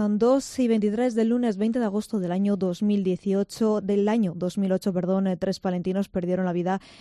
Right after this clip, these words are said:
en el, eh, tristemente famoso accidente aéreo de Spanair. Formaban parte del, eh, pasaje del vuelo que a esa hora salía de Madrid-Barajas con destino a Gran Canaria. El avión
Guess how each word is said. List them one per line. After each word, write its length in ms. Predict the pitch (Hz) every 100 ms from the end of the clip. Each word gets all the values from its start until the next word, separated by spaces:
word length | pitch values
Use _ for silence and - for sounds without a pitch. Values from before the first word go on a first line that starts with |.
| -
en 180 | 175 175
el, 240 | 175 180
eh, 80 | 180
tristemente 500 | 175 208 214 208 208
famoso 400 | 208 190 208 -
accidente 600 | 208 - 190 190 202 208 -
aéreo 400 | 175 185 202 202
de 140 | 190
Spanair. 600 | - 180 190 202 185 175
Formaban 500 | - 190 214 254 240
parte 340 | 208 214 226 - - -
del, 280 | - 175 170
eh, 140 | 170 170
pasaje 520 | - 175 202 196 214
del 160 | 190 180
vuelo 320 | 190 202 214
que 100 | 190
a 40 |
esa 180 | 180 185
hora 240 | 180 196 196
salía 420 | - 180 196 240
de 140 | 220
Madrid-Barajas 840 | 202 185 220 202 202 196 - 214
con 160 | - 190
destino 320 | 175 - 196
a 40 | 202
Gran 200 | 196 180
Canaria. 460 | 160 185 214 185
El 80 | 165
avión 320 | 165 190 233